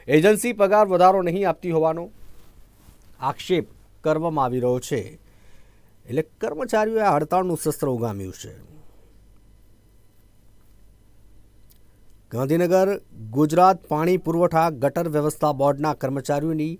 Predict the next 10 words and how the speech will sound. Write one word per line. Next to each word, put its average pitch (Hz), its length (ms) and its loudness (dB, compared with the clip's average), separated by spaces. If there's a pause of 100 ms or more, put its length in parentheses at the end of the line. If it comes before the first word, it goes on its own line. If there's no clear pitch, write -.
(220)
હડતાળ. 117 460 -4 (520)
જળ 156 240 4
સેવા 202 340 4
અને 202 120 0
તાલીમ 175 340 0
સંસ્થા 175 420 -2
ખાતે 170 220 0
પહોંચ્યા 156 520 -2
આ 143 120 -2
કર્મચારીઓ. 139 600 -2